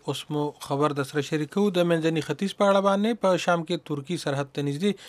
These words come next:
د کوباني ښار دفاع لپاره د عراق نه پېشمرګه وسلوال د کورد وسلوالو سره جنگي مرستو لپاره روان دي. چارواکي وایي تر اتیا پورې پېشمرګه کورد وسلوال نن څه وخت هم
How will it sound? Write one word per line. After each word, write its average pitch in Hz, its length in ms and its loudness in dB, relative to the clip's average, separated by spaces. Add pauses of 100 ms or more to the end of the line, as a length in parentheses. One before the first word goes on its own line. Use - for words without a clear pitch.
(220)
د 175 240 8
کوباني 180 400 8
ښار 147 320 6
دفاع 143 320 4
لپاره 156 320 2
د 156 160 -2
عراق 147 300 0
نه 127 100 -8
پېشمرګه 147 640 0
وسلوال 156 480 4 (340)
د 170 160 2
کورد 175 240 0
وسلوالو 156 540 4
سره 165 260 0
جنگي 151 300 0
مرستو 135 340 -4
لپاره 135 380 0
روان 139 320 2
دي. 143 60 -4 (440)
چارواکي 156 460 6
وایي 180 280 4
تر 160 200 0
اتیا 147 340 0
پورې 135 240 0
پېشمرګه 139 640 -2
کورد 143 240 -2
وسلوال 151 440 4
نن - 520 0
څه 208 180 4
وخت - 320 -2
هم 190 260 4